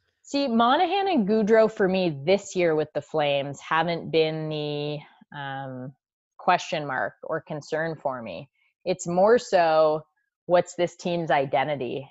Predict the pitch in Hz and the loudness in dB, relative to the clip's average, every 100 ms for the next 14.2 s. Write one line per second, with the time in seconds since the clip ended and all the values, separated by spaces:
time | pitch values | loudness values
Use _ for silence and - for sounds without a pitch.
0 | - - 170 170 175 185 165 156 160 170 | -16 -8 -4 -2 2 4 4 4 0 -4
1 | 156 156 151 156 147 147 147 143 147 139 | -4 -4 -2 0 0 0 -6 -4 -4 -4
2 | 147 151 143 139 135 135 143 139 135 135 | -4 -4 -4 -6 -8 -10 -8 -8 -10 -10
3 | 131 131 - 143 139 135 127 131 139 135 | -8 -8 -10 -12 -10 -12 -12 -12 -12 -14
4 | - 139 131 - 139 - 127 131 147 151 | -14 -14 -12 -10 -10 -8 -6 -4 -2 -2
5 | 165 214 - _ _ _ _ _ _ _ | -2 -4 -10 _ _ _ _ _ _ _
6 | 180 180 180 180 185 208 - 175 165 - | 0 4 4 4 2 0 0 -2 -2 0
7 | 170 160 151 143 147 - 160 156 165 170 | 0 0 -2 -4 -8 -8 -6 -4 -4 -4
8 | 165 160 160 143 139 131 - 139 - - | -6 -6 -6 -6 -8 -8 -4 -4 -4 -10
9 | 131 131 123 127 - 135 135 - 156 147 | -10 -8 -6 -6 -8 -12 -14 -6 -4 -2
10 | 143 139 143 139 147 143 139 139 131 151 | -2 -4 -6 -8 -8 -8 -8 -8 -10 -8
11 | - 143 139 135 131 143 135 135 139 139 | -8 -4 -4 -4 -6 -8 -6 -6 -6 -4
12 | 87 135 _ _ _ _ _ - 165 - | -6 -10 _ _ _ _ _ -12 -6 -2
13 | 170 165 208 208 - 165 165 190 180 165 | -2 0 -2 -2 -2 0 0 -2 -4 -4
14 | 156 156 | -4 -6